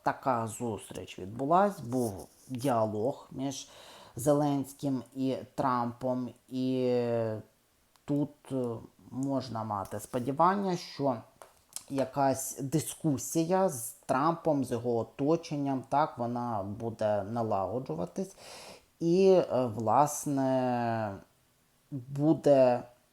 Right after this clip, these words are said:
відбуватись пояснення саме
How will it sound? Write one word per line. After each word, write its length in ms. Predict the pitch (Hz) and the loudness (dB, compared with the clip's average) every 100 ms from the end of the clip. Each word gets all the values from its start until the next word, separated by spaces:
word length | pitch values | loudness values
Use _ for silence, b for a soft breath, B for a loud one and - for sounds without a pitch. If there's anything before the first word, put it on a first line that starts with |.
| - | -6
відбуватись 720 | 127 123 143 127 123 131 117 | -4 0 4 6 4 2 -6
пояснення 840 | - 139 127 104 104 - - 101 82 _ _ _ _ _ - - | -2 0 2 0 -2 -8 -14 -16 -18 _ _ _ _ _ -20 -20
саме 520 | - 127 113 101 101 | -8 -4 -4 -6 -8